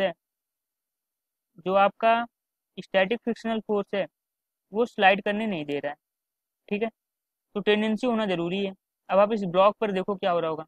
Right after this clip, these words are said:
कि इस block का अगर आप एबीडी बनाते हैं, तो इस block में normal force upward लग रहा है और जो एमजी है, ये downward लग रहा है। But in horizontal force, but in horizontal direction,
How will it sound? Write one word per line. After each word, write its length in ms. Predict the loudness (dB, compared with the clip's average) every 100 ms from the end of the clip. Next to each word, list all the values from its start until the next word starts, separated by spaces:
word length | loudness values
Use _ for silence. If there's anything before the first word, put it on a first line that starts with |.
| _ _ _ _ _ -12
कि 200 | -6 -4
इस 100 | -4
block 360 | 2 4 4 2 0
का 100 | 2
अगर 180 | 2 0
आप 160 | 0
एबीडी 360 | -2 -2 -2 -2
बनाते 380 | -2 -4 -4 -6
हैं, 220 | -6 -8 -14 _ _ _ _ _ _ _
तो 120 | -6
इस 220 | -4 -6 -6
block 340 | 0 2 2 0
में 140 | -4
normal 420 | -2 0 0 -2 -4
force 240 | -4 -4 -4
upward 340 | -6 -2 0 0
लग 120 | 0
रहा 140 | -2
है 60 | -4 _ _ _ _ _ _ _ _ _
और 260 | 0 2 2
जो 240 | 0 -2 -2
एमजी 420 | -4 -2 0 0
है, 180 | 0 -2 -6 _ _ _ -2
ये 100 | 0
downward 360 | 0 -2 0
लग 140 | 0 0
रहा 140 | -2
है। 60 | -6 _ _ _ _ _ _ _ _ _ _ 2
But 160 | 2 2
in 140 | -2
horizontal 640 | 0 0 0 0 -2 -4 -4 -4
force, 320 | -4 -6 _ _ _ _ _ -2
but 100 | -2 0
in 80 | -2
horizontal 540 | -2 0 -2 -2 -2 0
direction, 440 | 0 -2 -8